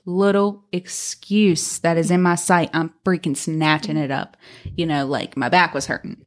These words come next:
So I was like, "This is a valid reason." You know what I mean? And then this morning, for example, I've been trying to get up earlier than Enzo so I could have, like, a peaceful, quiet time with God. And I was reading my Bible, and he gets up, like, fifteen minutes after I'm in there. And I'm like, "No point freaking doing this today."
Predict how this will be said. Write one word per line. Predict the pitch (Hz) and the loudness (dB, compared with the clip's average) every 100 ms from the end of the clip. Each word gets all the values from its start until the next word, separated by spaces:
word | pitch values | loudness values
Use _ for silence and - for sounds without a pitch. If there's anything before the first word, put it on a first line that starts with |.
| - | -14
So | - | -8
I | 175 | -8
was | - | -8
like, | - | -10
"This | 175 208 | -8 -4
is | 202 | -4
a | 147 | -6
valid | 139 143 196 220 196 170 160 | -10 -6 2 4 4 -2 -6
reason." | 170 165 151 170 - | -8 -8 -10 -14 -12
You | 180 | -8
know | 170 | -8
what | 165 | -8
I | 165 | -10
mean? | 165 165 - - - - - _ | -12 -12 -16 -20 -20 -20 -20 _
And | 185 180 180 | -2 0 2
then | 185 175 175 175 - _ _ - | 2 2 0 -4 -10 _ _ -2
this | 202 202 | -2 2
morning, | 226 254 269 226 | 4 6 4 2
for | 190 170 | 0 -4
example, | 165 175 160 160 147 - - _ | -4 -6 -6 -6 -10 -10 -16 _
I've | - | -4
been | 185 196 | -2 0
trying | 208 196 | 0 -2
to | |
get | 185 | 0
up | 185 180 - | -2 -4 -2
earlier | 190 190 180 | 0 2 2
than | 170 | 0
Enzo | 190 202 160 | 0 0 -2
so | 156 170 | -2 -4
I | |
could | 165 175 | -2 -2
have, | 170 160 | 0 0
like, | 147 - | -4 -4
a | 175 | -8
peaceful, | - 190 180 160 | 0 0 2 -2
quiet | - 170 147 - | 2 2 2 -2
time | 185 165 160 | 0 0 -2
with | 151 | 0
God. | 170 160 156 - - - - - | 0 2 -2 -8 -18 -18 -14 0
And | 175 175 165 165 | 4 4 4 2
I | |
was | 165 | 0
reading | 175 180 175 | 2 2 2
my | 165 | 0
Bible, | 175 175 165 | 2 0 0
and | 165 | -2
he | 180 | 0
gets | 170 165 | 0 0
up, | 160 - | -2 -2
like, | 107 - | -6 -6
fifteen | - 175 175 170 156 | 0 0 2 -2 0
minutes | 156 156 - | -2 -4 -4
after | - - - | -4 -4 -4
I'm | - | -4
in | 85 82 | -4 -6
there. | 95 | -8
And | - | -8
I'm | 87 | -10
like, | 87 - | -12 -10
"No | 170 | -10
point | 208 226 233 - | -6 -6 -8 -8
freaking | 247 254 226 | -8 -6 -6
doing | 233 269 254 | 0 2 4
this | 302 - | 2 2
today." | 208 190 240 | 0 4 2